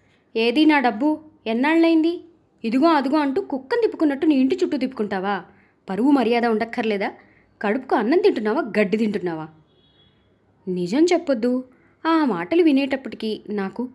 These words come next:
కంపరం ఎత్తింది, కోపం కూడా వచ్చింది. కానీ ఏమిటి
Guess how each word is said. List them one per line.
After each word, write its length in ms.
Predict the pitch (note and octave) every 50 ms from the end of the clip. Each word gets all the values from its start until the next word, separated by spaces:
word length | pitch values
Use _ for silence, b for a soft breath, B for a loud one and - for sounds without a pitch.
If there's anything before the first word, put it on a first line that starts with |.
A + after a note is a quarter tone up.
| _ -
కంపరం 400 | - E3+ E3 F#3+ G3 D#4 D#4 C#4
ఎత్తింది, 420 | A3 - - - D#3+ D#3 D#3 - - _ _ _ -
కోపం 360 | - F#3 F3+ G3+ G3 E4+ F4
కూడా 300 | F4 E4 D4 B3+ C4+ C#4+
వచ్చింది. 400 | C4 G3 - - - D#3+ D#3 - - b b b b b b b b _ -
కానీ 260 | A#3+ A3+ A#3 C4+ E4+
ఏమిటి 420 | F#4+ E4+ B3+ A3 A#3 C#4+ D#4+ D#4+